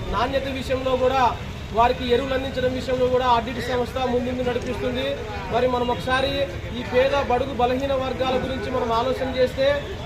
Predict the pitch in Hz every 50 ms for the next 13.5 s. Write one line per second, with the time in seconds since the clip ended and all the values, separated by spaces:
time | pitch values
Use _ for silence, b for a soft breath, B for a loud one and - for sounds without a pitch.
0 | - - 233 - - 269 277 285 262 233 208 - - 226 214 226 240 240 - 240
1 | 254 269 269 269 277 277 254 240 247 247 269 269 269 262 262 269 262 269 285 294
2 | 294 294 - - - - - - - - 226 254 262 254 240 220 - - - -
3 | - - - - - - 202 - - 262 277 262 247 226 220 226 - - - -
4 | - - - - - - - - - - - - - - - - - - - -
5 | - - 233 240 254 214 262 285 277 285 277 277 277 277 220 240 247 247 254 269
6 | 269 262 277 277 277 269 247 226 220 - - - - - - - - 208 233 247
7 | 240 - - 240 247 220 277 285 285 277 - 277 262 269 269 - 277 269 220 262
8 | 262 262 269 269 262 240 220 - - - - 214 226 247 262 254 262 269 262 254
9 | 240 226 240 262 262 269 277 269 247 233 226 - - - - - - 208 240 247
10 | 254 269 269 247 220 220 240 247 262 277 285 269 - 277 277 262 247 240 233 -
11 | - - - 208 220 247 254 - - 269 247 - 247 233 - - 269 262 262 262
12 | 262 269 262 - 233 233 240 254 254 254 254 262 254 262 254 254 254 254 247 247
13 | 240 254 254 254 254 240 262 269 277